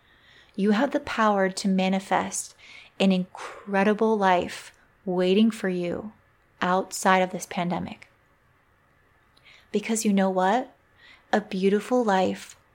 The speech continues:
always starts on the inside. The way that you think determines the way that your life is.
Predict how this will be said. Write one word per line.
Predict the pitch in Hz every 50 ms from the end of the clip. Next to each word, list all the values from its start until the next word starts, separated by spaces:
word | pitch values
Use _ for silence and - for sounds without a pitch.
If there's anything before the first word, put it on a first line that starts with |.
| _ _ _ _ _ _ -
always | 196 185 185 180 180 185 185 190 196 196
starts | - - - 202 180 180 185 190 - - - -
on | 190 190
the | 185 190
inside. | - 185 185 180 175 180 - 180 - - - - - - - _ _ _ _ _ _ _ _ _ _ _ _ _ _ _ _ _ _ _ _ _ _ _ _ _ _ _ _ _ _ _
The | - 214
way | 202 196 190 214 202 196 202 196
that | 208 226 220 -
you | 247 240
think | 220 - - - 226 190 185 185 - - - _
determines | - 196 185 - - - - 208 208 190 180 175 175 - - - - - - - _ _ _ _ _ _ _ _ _ -
the | - 190
way | 185 185 - 180 180 180 175 175 190 - - _ _ _ _ _ -
that | 214 185 -
your | 190 185 180
life | 185 175 175 175 - -
is. | - - - - - - -